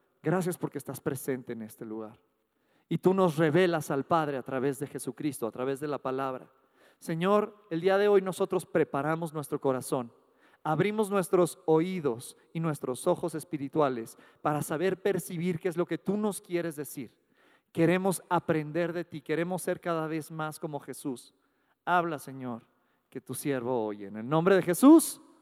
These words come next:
amén. En el nombre de Jesús, amén. Fuerte. ¿Estamos listos? Ok, como el treinta por ciento. ¿Estamos listos? Eso está mucho mejor.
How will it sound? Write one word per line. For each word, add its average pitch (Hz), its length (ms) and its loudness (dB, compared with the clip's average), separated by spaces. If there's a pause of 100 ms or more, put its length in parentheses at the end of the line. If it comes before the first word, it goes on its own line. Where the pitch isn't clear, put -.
(360)
amén. 190 360 -2
En 190 60 2
el 185 100 2
nombre 285 220 12
de 277 60 12
Jesús, 311 680 6 (320)
amén. 214 720 8
Fuerte. 208 340 8
¿Estamos 277 320 8
listos? 294 500 6 (1700)
Ok, 113 160 -18 (120)
como 131 200 -4
el 123 40 -4
treinta 180 280 2
por 160 120 2
ciento. 170 180 0
¿Estamos 277 260 8
listos? 311 440 8 (480)
Eso 120 680 2
está 147 260 6
mucho 165 340 6
mejor. 269 800 12